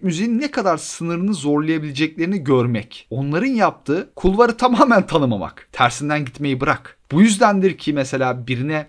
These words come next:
Death Grips dinlettiğin zaman, çok sıkı bir rap dinleyicisine Death Grips dinlettiğin zaman beğenmeme ihtimali yüzde seksen. Şaşmaz. Ama Travis'in burada mainstream içinde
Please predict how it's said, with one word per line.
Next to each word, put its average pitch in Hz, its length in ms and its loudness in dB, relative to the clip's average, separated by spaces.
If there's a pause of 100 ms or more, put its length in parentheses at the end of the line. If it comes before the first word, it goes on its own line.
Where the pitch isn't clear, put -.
Death 202 260 2
Grips 139 240 -4
dinlettiğin 131 460 -2
zaman, 147 440 -4
çok - 240 -6
sıkı - 280 -8
bir 127 80 -2
rap 165 200 -2
dinleyicisine 120 600 -4
Death 160 220 -2
Grips 139 280 -6
dinlettiğin 127 440 -4
zaman 139 340 -2
beğenmeme 185 480 2
ihtimali 175 420 -2
yüzde 156 220 -4
seksen. 131 480 -6 (120)
Şaşmaz. - 640 -6 (120)
Ama 160 440 2
Travis'in 147 680 -4
burada 180 360 0 (220)
mainstream 165 800 0
içinde 160 540 -8